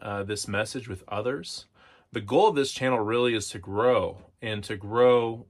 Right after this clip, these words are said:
uh, the act of sharing and being vulnerable. I'm hoping that me and my story, me being vulnerable with you about my life and things that happen in my life, present day,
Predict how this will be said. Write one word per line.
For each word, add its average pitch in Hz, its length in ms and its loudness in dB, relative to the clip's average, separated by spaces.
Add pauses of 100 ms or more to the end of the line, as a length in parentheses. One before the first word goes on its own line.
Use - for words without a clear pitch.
uh, 98 480 -4 (420)
the 110 640 -2
act 131 500 4 (480)
of 101 380 -4
sharing 120 680 2 (200)
and 107 180 -8
being 104 260 -4
vulnerable. 101 600 -4 (500)
I'm 120 120 -8
hoping 143 320 2
that 107 200 4
me 120 640 0
and 113 140 -8
my 127 220 2
story, 101 540 -4
me 117 440 -2
being 117 320 -4
vulnerable 117 580 -2
with 98 220 -8
you 107 540 -4
about 95 260 -4
my 113 160 -2
life 104 460 -6 (160)
and 98 340 -8
things 113 240 -8
that 95 140 -4
happen 98 300 -2
in 95 40 -8
my 92 120 -6
life, 95 360 -8
present 113 380 -4
day, 113 360 -2